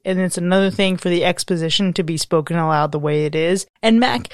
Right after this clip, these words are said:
this really had me thinking back to something that you said on the Candyman episode. And this,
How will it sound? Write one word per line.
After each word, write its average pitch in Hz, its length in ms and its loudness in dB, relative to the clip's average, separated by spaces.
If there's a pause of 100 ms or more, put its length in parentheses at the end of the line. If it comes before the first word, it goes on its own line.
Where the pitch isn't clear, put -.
(140)
this 190 300 2
really 247 260 4
had 208 160 4
me 190 160 0
thinking 185 340 0
back 175 260 2
to 175 200 0
something 190 300 0
that 180 100 -2
you 170 60 -4
said 185 160 0
on 170 80 0
the 156 60 -2
Candyman 165 540 0
episode. 151 600 -4
And 185 400 0 (320)
this, 190 440 2